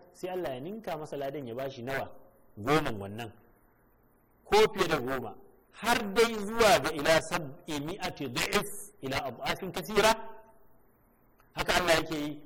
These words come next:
wa sauran ayyuka. Har zuwa ɗari bakwai. Tun daga goma har zuwa ɗari bakwai. An gaya maka ga abin da za ka iya samu. Qala Allahu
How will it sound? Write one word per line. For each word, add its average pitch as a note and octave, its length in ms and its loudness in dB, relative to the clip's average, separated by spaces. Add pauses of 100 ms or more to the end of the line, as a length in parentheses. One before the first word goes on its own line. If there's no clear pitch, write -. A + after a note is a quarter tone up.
(100)
wa A#2 100 -8
sauran C#3+ 300 -2
ayyuka. C3+ 360 -4 (300)
Har G3 100 -2
zuwa G#3+ 160 0
ɗari B2 220 -6
bakwai. C3 240 -6 (100)
Tun A3 140 -10
daga C3+ 180 -4
goma D#3 200 -4
har F3 100 -8
zuwa F3 140 -6
ɗari A#2+ 200 -8
bakwai. F#2+ 220 -8 (280)
An D3 140 -6
gaya D#3 200 0
maka D3 240 -6
ga A#2+ 160 -8
abin C3+ 180 -6
da B2 80 -6
za B2 80 -6
ka - 100 -12
iya A2 120 -12
samu. G#2+ 240 -10 (1300)
Qala F3+ 220 6
Allahu D#3 260 4